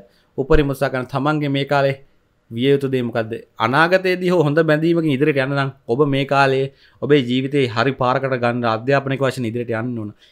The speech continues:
ඒ දේ ගැනවත් හිතලා ඔබ කටයුතු කරන් යන්න පරිස්සමෙන් ඔය බැඳීම් එක්ක ගනුදෙනු කිරීම ඔබ නෙතෝරුම් කරමට. ඉතින් ඒත් එක්ක උසස් අධ්‍යාපනය හදාරන වයසේ කටකලක් නිමියන මේ කාල සීමාව තුළ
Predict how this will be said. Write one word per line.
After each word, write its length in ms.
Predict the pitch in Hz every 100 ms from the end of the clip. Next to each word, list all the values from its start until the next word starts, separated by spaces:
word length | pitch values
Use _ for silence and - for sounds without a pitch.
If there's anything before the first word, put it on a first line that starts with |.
| _
ඒ 160 | 135 190
දේ 180 | 220 208
ගැනවත් 320 | 143 127 120
හිතලා 260 | 113 110 107
ඔබ 140 | 120 123 170 - _ _
කටයුතු 340 | - 120 123 120
කරන් 260 | 120 117
යන්න 180 | 117 113 113 113 _ _
පරිස්සමෙන් 600 | 110 113 127 - 127 123
ඔය 140 | 120 120 127 _ _ _ _ _ _ -
බැඳීම් 380 | 113 104 104 104 -
එක්ක 280 | 120 110 - 120 -
ගනුදෙනු 420 | 123 110 110 110
කිරීම 320 | 104 107 107
ඔබ 160 | 107 107
නෙතෝරුම් 480 | 107 104 117 117 113
කරමට. 340 | 107 101 98 101 _ _ _
ඉතින් 220 | 165 185 170
ඒත් 140 | 165
එක්ක 100 | 165
උසස් 300 | 139 165 160
අධ්‍යාපනය 460 | 165 156 151 151 143
හදාරන 420 | 143 139 135 135
වයසේ 260 | 127 135
කටකලක් 380 | 123 120 123 117
නිමියන 280 | 117 117 117
මේ 160 | 117 113
කාල 180 | 117 113
සීමාව 340 | 117 113 110
තුළ 240 | 110 110